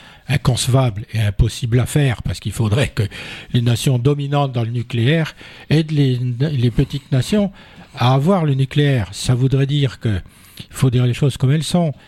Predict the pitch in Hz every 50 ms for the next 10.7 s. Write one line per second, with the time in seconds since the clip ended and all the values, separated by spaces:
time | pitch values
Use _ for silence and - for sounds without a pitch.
0 | - - - _ - - - 143 135 131 139 127 139 147 139 - - - 143 120
1 | 113 104 - - _ _ _ _ _ _ 104 113 123 135 160 165 156 - 165 151
2 | - - 160 147 139 135 120 101 - - - - _ _ _ _ _ _ _ -
3 | 127 123 - - - 127 123 113 98 107 - 110 101 104 160 170 147 127 151 135
4 | 113 - - 214 262 285 294 - _ _ - 127 139 143 143 - - 160 135 131
5 | 127 123 123 123 127 127 139 147 190 247 277 285 - _ _ _ _ _ _ _
6 | _ _ _ _ - 180 254 294 262 - 240 170 131 127 147 202 254 - - -
7 | _ _ _ _ _ _ _ _ _ _ _ _ _ _ _ _ - - - -
8 | - 160 143 - 277 269 - 240 190 160 180 165 139 - 139 104 85 - - 107
9 | 113 117 - - - 202 185 135 - - 131 113 110 117 110 101 - - - 117
10 | 107 - 147 160 147 117 101 - - 143 165 165 - 143